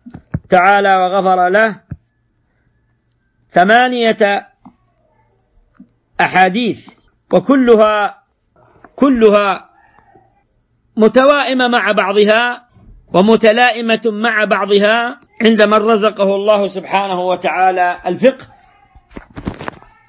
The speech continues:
ورزقه سبحانه وتعالى دقة النظر والتأمل، فإنه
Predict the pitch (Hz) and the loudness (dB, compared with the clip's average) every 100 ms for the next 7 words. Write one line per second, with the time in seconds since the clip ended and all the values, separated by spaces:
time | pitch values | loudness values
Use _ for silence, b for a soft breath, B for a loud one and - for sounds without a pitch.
0 | _ _ _ _ _ _ - 160 202 196 | _ _ _ _ _ _ -4 0 0 0
1 | 208 208 196 202 190 151 202 208 196 190 | 0 0 0 0 -4 -4 -4 -2 -4 -4
2 | 180 190 175 196 196 185 175 - _ _ | -4 -4 -2 -2 0 -2 -4 -10 _ _
3 | _ _ _ _ _ - _ _ 156 226 | _ _ _ _ _ -20 _ _ -4 -4
4 | - 208 208 180 196 208 202 190 - 175 | 0 -2 0 -2 -2 2 0 -2 -6 -8
5 | 170 - 170 220 226 196 135 - _ _ | -6 -2 0 0 -2 -6 -8 -16 _ _
6 | _ _ _ _ _ _ _ _ _ _ | _ _ _ _ _ _ _ _ _ _
7 | - 226 247 226 208 196 | -6 -4 -2 0 0 -2